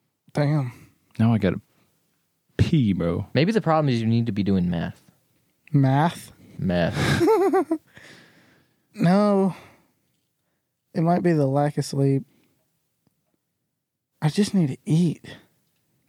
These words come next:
Speaker 2: Bro.
Speaker 1: I ate today because I wasn't taking Adderall.
Speaker 2: How much did you eat?
Speaker 1: Uh, like, two meals, maybe f-,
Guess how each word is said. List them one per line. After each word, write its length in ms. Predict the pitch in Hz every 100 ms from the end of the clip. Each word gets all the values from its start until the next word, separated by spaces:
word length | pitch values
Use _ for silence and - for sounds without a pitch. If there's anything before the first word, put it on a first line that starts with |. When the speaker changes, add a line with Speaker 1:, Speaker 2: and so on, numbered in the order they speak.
| _
Speaker 2:
Bro. 300 | 110 107 - - _ _ _ _ _ _ _ -
Speaker 1:
I 160 | 180
ate 260 | 190 196 294
today 500 | 156 143 185 165 165 -
because 260 | 139 143
I 160 | 139 139
wasn't 340 | 135 135 135
taking 220 | 131 143 135
Adderall. 420 | 135 160 - - _ _ _ -
Speaker 2:
How 100 | 117
much 160 | 110 92
did 160 | 92
you 80 | 92
eat? 240 | 90 87 - _ - 277
Speaker 1:
Uh, 220 | 151 - -
like, 280 | - - - _ _ _ _ _ -
two 400 | - - - 131 127
meals, 460 | 127 127 131 143 139
maybe 300 | 127 131 127
f-, 420 | 131 - - -